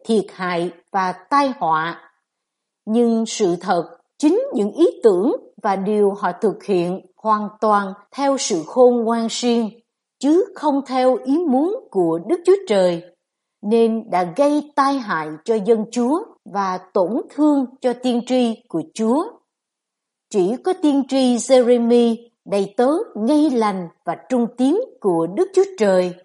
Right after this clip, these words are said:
sẵn sàng làm theo ý muốn của Ngài, cho dù mạng sống có bị đe dọa, thì đây mới thực sự là người tìm sự cứu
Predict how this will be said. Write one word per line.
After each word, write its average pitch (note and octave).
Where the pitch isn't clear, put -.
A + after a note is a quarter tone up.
sẵn G#3+
sàng F#3+
làm G3
theo A#3
ý C#4
muốn D#4+
của F3+
Ngài, F#3
cho C#4
dù F#3+
mạng F#3
sống C#4+
có G#4
bị F3+
đe C#4+
dọa, D#3+
thì G3+
đây D4
mới D4+
thực E3+
sự F3
là G3+
người G3+
tìm G#3+
sự F3
cứu D#4+